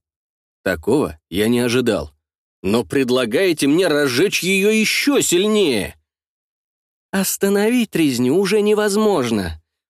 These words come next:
покачала головой Мария Ивановна. «Банды накопили критическую массу, и им нужны территории, и за них они готовы растерзать конкурентов. Вот пускай и займутся этим». «Кажется, вы меня с кем-то спутали».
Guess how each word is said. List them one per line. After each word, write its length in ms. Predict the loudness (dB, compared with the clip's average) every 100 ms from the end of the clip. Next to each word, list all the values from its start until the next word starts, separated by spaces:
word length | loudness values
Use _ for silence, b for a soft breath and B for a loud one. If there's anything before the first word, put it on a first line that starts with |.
| -8
покачала 540 | -2 -2 0 0 0
головой 400 | 2 0 2 2
Мария 400 | 2 0 0 2
Ивановна. 600 | 0 0 0 0 -2 -6 _ _ B B B -10
«Банды 580 | -4 0 0 0 -2
накопили 580 | 0 0 0 -2 0 0
критическую 800 | 0 -2 0 0 0 -2 0 2
массу, 540 | 2 0 -2 -2 -2 -6 B -4
и 180 | 0
им 140 | 2 2
нужны 320 | 0 0 0
территории, 880 | 0 0 0 2 2 2 0 -4 -12 _
и 120 | -4 0
за 220 | 2 2
них 240 | 0 0
они 220 | 0 0
готовы 460 | 0 0 0 2 2
растерзать 680 | 0 0 0 0 0 -2 0
конкурентов. 800 | -2 0 0 2 0 -2 -6 -8 _ _ -4
Вот 240 | 0 -2 0
пускай 420 | -2 -2 0 0
и 40 | 2
займутся 600 | 2 2 2 0 0 2
этим». 480 | 2 2 0 -2 -8 _ _ _ _ _ _ _ _ _ _ _ _
«Кажется, 540 | -2 -2 -2 -4 -2 0
вы 160 | 2
меня 300 | 2 2 0
с 100 | 0
кем-то 300 | 0 0 0
спутали». 680 | -4 -2 -2 0 0 -2 -4